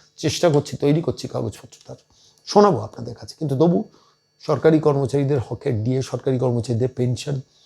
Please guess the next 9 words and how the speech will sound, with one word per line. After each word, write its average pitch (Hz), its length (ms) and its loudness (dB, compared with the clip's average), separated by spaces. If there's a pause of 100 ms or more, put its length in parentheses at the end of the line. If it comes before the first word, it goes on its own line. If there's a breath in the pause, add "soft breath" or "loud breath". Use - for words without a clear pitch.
(300 soft breath)
বকেয়া, 196 440 8
বকেয়া 185 440 4
পর্যন্ত 208 380 2
আটকে 185 280 -4
রাখবেন 160 300 0
স্টেট 151 260 -6
ট্রান্সপোর্ট 147 400 -6
কর্পোরেশনের 143 680 -2
কর্মী। 123 320 0